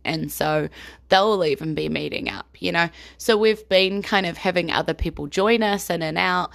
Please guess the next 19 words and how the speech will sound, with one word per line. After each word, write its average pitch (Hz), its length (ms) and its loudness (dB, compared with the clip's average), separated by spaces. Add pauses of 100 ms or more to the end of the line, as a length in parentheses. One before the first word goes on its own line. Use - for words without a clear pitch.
(220)
Sometimes 190 640 0
J 165 180 4
D 165 200 4
and 156 140 0
I 156 180 -2
will 156 100 -4
just 151 240 -10
have 151 180 -2
an 147 80 -6
episode 143 480 -4
by 151 160 -2
ourselves, 185 540 0
but 170 260 -2 (400)
I 170 80 -6
think - 220 0
we 196 100 4
work 170 400 0
better 175 260 -2
together. 190 760 0